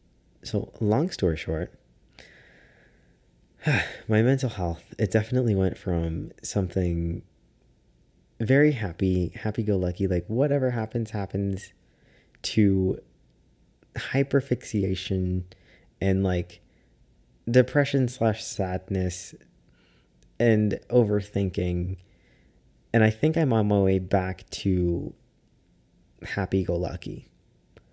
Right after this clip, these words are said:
I'm, like, making my way back there, which is awesome. Um,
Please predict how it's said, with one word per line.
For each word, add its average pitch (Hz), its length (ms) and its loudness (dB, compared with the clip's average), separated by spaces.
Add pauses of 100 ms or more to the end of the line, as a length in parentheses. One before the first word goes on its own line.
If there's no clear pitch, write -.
(260)
I'm, 120 80 4
like, 127 240 4
making 143 260 2
my 113 140 4
way 95 140 4
back 85 320 -2
there, 90 240 2
which 98 180 0
is - 240 -4 (480)
awesome. 92 580 -4 (880)
Um, 87 540 -4